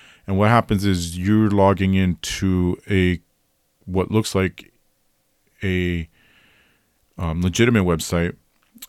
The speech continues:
or you actually might be logging into the website, but what you're logging into is somebody's screen share, and so they're actually grabbing all of your information as you're entering it, because you're entering it on their server, even though it is legitimately. So you type in office,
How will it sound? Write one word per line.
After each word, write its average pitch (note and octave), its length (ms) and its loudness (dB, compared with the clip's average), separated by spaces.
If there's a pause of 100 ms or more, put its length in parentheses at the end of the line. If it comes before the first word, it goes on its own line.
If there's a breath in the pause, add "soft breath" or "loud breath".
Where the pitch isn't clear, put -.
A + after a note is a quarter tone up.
(400)
or A2 100 -4
you G2+ 120 4
actually G#2 300 2
might G#2+ 260 2
be G2+ 100 -2
logging F2+ 320 0
into E2+ 160 -4
the F2+ 60 -4
website, F2 380 -2
but - 180 -4
what F#2 180 -2
you're F2+ 120 0
logging G#2+ 360 4
into F#2 300 0
is F2 80 0
somebody's F2+ 300 -4
screen G#2+ 320 -4
share, E2+ 380 -2
and E2+ 260 -6
so - 160 -6
they're F#2+ 440 -2 (100)
actually F2+ 600 -4 (720 soft breath)
grabbing F#2+ 480 0
all G#2 360 2
of F2 160 0
your F2+ 500 -2 (100)
information F#2 580 -2
as F2+ 220 -4
you're E2+ 160 -2
entering F2 400 -4
it, E2+ 200 -6
because - 280 -8
you're E2+ 100 -2
entering F#2 320 -4
it F2+ 140 -4
on E2+ 320 -4
their F#2+ 340 0
server, E2 640 -4 (960 soft breath)
even B2+ 240 0
though A#2 180 4
it G#2 80 4
is G2 180 0
legitimately. F#2+ 580 0
So - 160 -2
you F#2+ 160 0
type F#2+ 280 0
in F2 320 0
office, - 600 -6